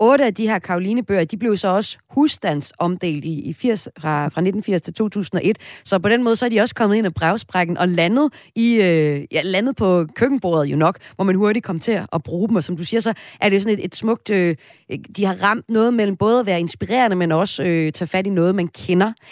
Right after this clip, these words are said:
Vi har her på Radio fire lavet et Facebook-opslag, hvor vi har spurgt, øh, jer lyttere, hvad jeres favoritter af Karolines, øh, kogebøgers bø-, øh, opskrifter er.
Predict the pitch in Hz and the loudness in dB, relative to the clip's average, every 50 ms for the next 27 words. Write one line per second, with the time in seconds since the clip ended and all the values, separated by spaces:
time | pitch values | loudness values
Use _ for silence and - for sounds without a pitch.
0 | - - - - - _ 190 240 254 226 208 208 233 226 226 190 202 180 185 - | -20 -20 -20 -20 -6 _ 4 4 6 6 4 4 2 0 0 -2 -2 -2 -2 -4
1 | 226 220 233 226 214 - - 214 240 - - 185 - 160 165 - - 208 196 175 | -2 0 0 0 0 0 -2 -4 -4 -2 -4 -2 -2 -2 -2 -2 -4 -4 -4 -2
2 | 170 170 160 156 160 156 - - - 233 202 185 - - 151 151 147 143 139 170 | -2 -4 -2 -4 -4 -6 -6 -2 0 0 0 0 0 -2 -2 -2 0 0 0 0
3 | 190 190 175 196 233 - 269 208 160 147 151 156 151 151 156 147 151 - - - | 0 0 2 2 2 4 4 2 2 0 -2 -4 -4 -4 -4 -4 -6 -8 -10 -8
4 | - - 185 180 160 - 226 240 226 285 233 - - - - _ - 165 - - | -2 0 0 0 0 0 0 2 2 2 0 -2 -4 -10 -16 _ -10 -10 -8 -4
5 | - 180 170 170 180 190 202 214 214 - - - 165 156 143 - _ - - 185 | -2 -2 -2 0 0 0 2 0 0 -2 -2 -2 -2 -2 -4 -6 _ -8 -4 -2
6 | 175 185 208 185 - - 170 165 151 147 147 - - - _ _ _ 202 214 202 | 0 0 -2 -2 -2 0 0 2 2 0 -2 -6 -10 -16 _ _ _ 2 2 2
7 | 190 - - 156 147 143 147 - - 190 190 - - - 160 - - 147 - - | 2 0 0 0 0 0 -2 -2 -2 -2 -2 -2 -4 -4 -6 -2 -2 -4 -2 0
8 | 151 156 185 | 0 0 -2